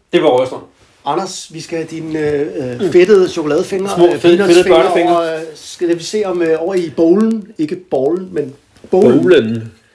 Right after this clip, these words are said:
Speaker 1: Den der tror jeg er rigtig god.
Speaker 2: Ja, den tror jeg også er god.
Speaker 1: Tror du
Speaker 2: Lad os
Speaker 1: godt, den er
Speaker 2: se.
Speaker 1: god?
Speaker 2: Hvad har du på til os?
Speaker 1: Ej, den er, den er god.
Speaker 2: Anne.
Speaker 1: Falcons.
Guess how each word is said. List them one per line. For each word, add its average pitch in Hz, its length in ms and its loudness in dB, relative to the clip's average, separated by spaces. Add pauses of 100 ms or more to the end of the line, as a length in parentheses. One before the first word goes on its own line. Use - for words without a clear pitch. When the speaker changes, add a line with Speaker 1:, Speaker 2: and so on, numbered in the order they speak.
(500)
Speaker 1:
Den - 140 -14
der - 180 -20
tror - 120 -20
jeg - 60 -20
er - 40 -16
rigtig - 140 -18
god. - 80 -20 (480)
Speaker 2:
Ja, - 40 -20
den 127 140 -14
tror - 160 -16
jeg 107 40 -18
også - 120 -20
er 110 40 -20
god. - 160 -18
Speaker 1:
Tror 139 80 -8
du 139 60 -4
Speaker 2:
Lad 135 80 -8
os - 80 -12
Speaker 1:
godt, 135 100 -4
den 135 60 -8
er - 20 -6
Speaker 2:
se. 131 40 -14
Speaker 1:
god? - 240 -20
Speaker 2:
Hvad 151 80 -8
har 135 180 -8
du 135 120 -12
på 117 80 -18
til 139 180 -8
os? - 260 -12 (260)
Speaker 1:
Ej, 95 140 -10 (160)
den 104 140 -6
er, 87 200 -10 (280)
den 107 100 -6
er 90 80 -14
god. 90 140 -16 (340)
Speaker 2:
Anne. 127 200 -10 (680)
Speaker 1:
Falcons. 85 500 -16